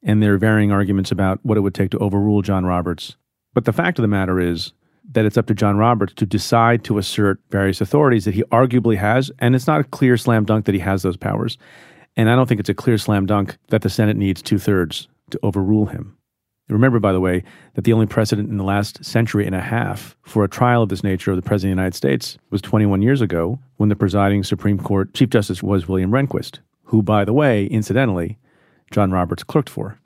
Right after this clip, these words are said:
after law school. And Chief Justice Rehnquist, in presiding over the Clinton impeachment trial,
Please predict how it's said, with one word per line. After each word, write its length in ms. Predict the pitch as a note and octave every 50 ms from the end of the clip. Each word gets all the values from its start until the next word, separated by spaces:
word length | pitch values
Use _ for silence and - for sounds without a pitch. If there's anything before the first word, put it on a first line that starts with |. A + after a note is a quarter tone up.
| _ _ _ _ _ -
after 260 | - E2+ - - A2
law 160 | A2+ C#3+ C3+
school. 380 | B2 - - - - - - _ _ _ _ _ _ _ _ _ -
And 120 | A#2+ A#2+
Chief 180 | - - C#3+ A#2+
Justice 360 | - C3+ B2 - A#2+ G2+ -
Rehnquist, 420 | F3+ G#3 A#3+ G3+ - A2+ G#2+ -
in 80 | A2+ G#2
presiding 420 | - G#2 F#2+ A2 G#2+ G#2 G#2+ G#2+
over 140 | G2+ G2 F2+
the 80 | - F#2+
Clinton 240 | - - F#3 F3+ D3
impeachment 420 | A2 - - G#2 - - F#2 -
trial, 400 | - F#2 E2+ E2+ F2+ - A#2+ -